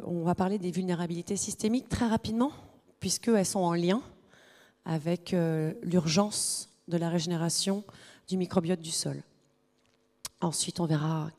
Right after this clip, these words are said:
concrètement qui sont les acteurs du sol. Et j'ai fait un petit, euh, prélèvement. D'ailleurs, merci, euh, à Hervé Covès qui m'a indiqué qu'il y avait une petite rivière à côté avec un sol qui sent bon la forêt, pour le coup. Donc, on va analyser ce sol. Et l'objectif, c'est de vous faire rencontrer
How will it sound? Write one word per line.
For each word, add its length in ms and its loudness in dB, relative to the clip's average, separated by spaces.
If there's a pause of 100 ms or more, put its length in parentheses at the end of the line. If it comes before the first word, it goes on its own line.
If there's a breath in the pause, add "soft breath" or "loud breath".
concrètement 480 -2
qui 180 -8
sont 220 0
les 180 -2
acteurs 260 0
du 80 -4
sol. 260 2 (600 loud breath)
Et 420 4
j'ai 260 0
fait 240 -2
un 120 2
petit, 320 -2 (100)
euh, 300 4
prélèvement. 640 0
D'ailleurs, 320 0
merci, 480 -2
euh, 180 -4
à 60 -6
Hervé 300 0
Covès 400 -4
qui 100 -8
m'a 100 -4
indiqué 360 -8
qu'il 80 -10
y 20 -6
avait 80 -8
une 80 -12
petite 280 -12
rivière 260 -4
à 80 -8
côté 320 -4
avec 240 -6
un 80 -4
sol 320 -2 (500 loud breath)
qui 140 -8
sent 140 -2
bon 120 0
la 100 2
forêt, 300 -2
pour 140 -8
le 80 -6
coup. 180 -10 (720 loud breath)
Donc, 200 0
on 420 -2
va 120 2
analyser 520 0
ce 120 -4
sol. 460 0
Et 80 -2
l'objectif, 420 0
c'est 120 -2
de 40 -2
vous 80 2
faire 220 0
rencontrer 600 0